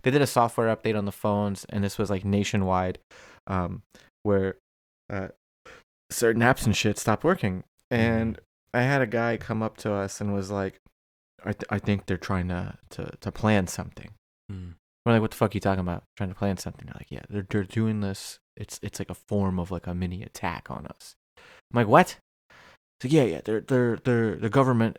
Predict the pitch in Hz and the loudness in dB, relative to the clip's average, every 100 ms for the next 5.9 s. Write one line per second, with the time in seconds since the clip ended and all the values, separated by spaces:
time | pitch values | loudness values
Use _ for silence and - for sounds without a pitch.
0 | - 101 101 113 107 101 - 101 95 - | -4 -4 -2 -2 -2 -4 -4 -2 -4 -4
1 | 95 92 - - - - - - - - | -10 -8 -8 -8 -10 -12 -12 -12 -10 -10
2 | - - 104 - 107 98 90 - 95 92 | -10 -10 -10 -4 -4 -2 -6 -8 -6 0
3 | 95 92 90 - 87 - 92 87 - 92 | 0 0 -2 -4 -4 -4 -4 -4 -4 -4
4 | 90 107 92 - 101 90 92 92 90 90 | -2 -2 -4 -4 -8 -4 -2 -2 -4 -6
5 | 92 90 85 - - 85 - - | -4 -4 -6 -8 -10 -8 -10 -16